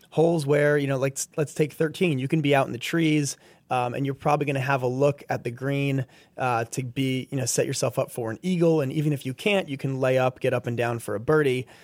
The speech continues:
um, you know, would be one example. So, y-, you know, he knows the course so well. He's such a good iron player. He seems to have gotten a little more accurate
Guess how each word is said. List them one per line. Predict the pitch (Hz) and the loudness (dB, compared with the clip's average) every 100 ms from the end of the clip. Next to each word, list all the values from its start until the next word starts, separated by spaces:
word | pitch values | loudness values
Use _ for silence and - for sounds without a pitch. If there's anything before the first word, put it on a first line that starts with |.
| - - | -20 -4
um, | 135 120 117 117 123 - | -2 0 -2 -6 -8 -10
you | 143 | -8
know, | 120 | -4
would | 120 127 | -4 -4
be | 123 | -4
one | 120 131 | -4 -2
example. | 120 127 143 135 123 | -4 -2 -2 0 -2
So, | 120 131 123 - | 0 2 2 0
y-, | - - 156 | -4 -16 -6
you | 135 | -4
know, | 123 - - 135 | -6 -10 -18 -2
he | 165 | 2
knows | 156 175 175 | 4 4 4
the | |
course | - 170 156 | 0 0 0
so | - 143 | 2 2
well. | 131 131 127 | 4 4 2
He's | 120 123 | 0 -4
such | - - 156 | -2 0 0
a | 165 | 2
good | 151 143 | 4 4
iron | 127 127 127 | 2 2 0
player. | - 123 120 120 - - - _ | 2 4 4 2 -4 -18 -20 _
He | - 139 | -4 0
seems | - 170 180 170 | 2 2 2 2
to | 170 | 4
have | 151 131 | 2 4
gotten | 139 127 131 | 0 0 -2
a | - | -4
little | 120 135 143 | -2 0 2
more | 139 135 | 2 2
accurate | 123 127 - 139 131 | 2 0 2 2 2